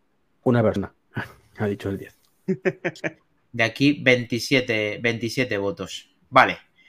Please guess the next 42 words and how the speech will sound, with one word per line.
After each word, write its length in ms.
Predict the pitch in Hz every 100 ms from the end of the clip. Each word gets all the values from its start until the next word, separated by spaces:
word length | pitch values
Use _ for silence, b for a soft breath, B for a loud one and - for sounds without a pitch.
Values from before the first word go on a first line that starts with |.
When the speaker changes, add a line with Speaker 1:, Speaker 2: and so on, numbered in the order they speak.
| b b _
Speaker 2:
Muy 420 | 127 135 139 135
colaborativos 720 | 131 131 127 127 123 143 147 135
y 40 |
muchas 240 | 135 131 127
gracias 260 | 127 127
en 60 | 123
el 60 |
grupo 220 | 120 123 120
de 80 |
Telegram 260 | 117 113 117
por 140 | 117
esto, 180 | 131 -
en 60 | 139
el 100 | 117
cual 180 | 131 131
vamos 300 | 131 131 143
a 240 | 139 131
poneros 400 | 131 135 135 139
aquí 300 | 131 131 143
el 180 | 123 113
Q 180 | 135 143
R 200 | 147 143
por 120 | 135
si 120 | 123
todavía 260 | 117 117 127
no 80 | 135
lo 60 |
estáis, 420 | 135 - 156 180
para 280 | 170 131 120
que 320 | 120 147 156 -
podáis 340 | 120 127 135
escanearlo 640 | 139 - 135 135 147 160
y 40 | 151
podáis 300 | 127 123 131
meteros 600 | 127 131 135 190 - _
directamente 960 | 123 127 139 - 131 143 143 151 -
en 100 | 127
nuestro 400 | 120 113 - 117
grupo 440 | 113 139 139 147 143
privilegiado 720 | 127 120 110 104 - 131 131
de 120 | 110
Telegram. 420 | - 117 95 90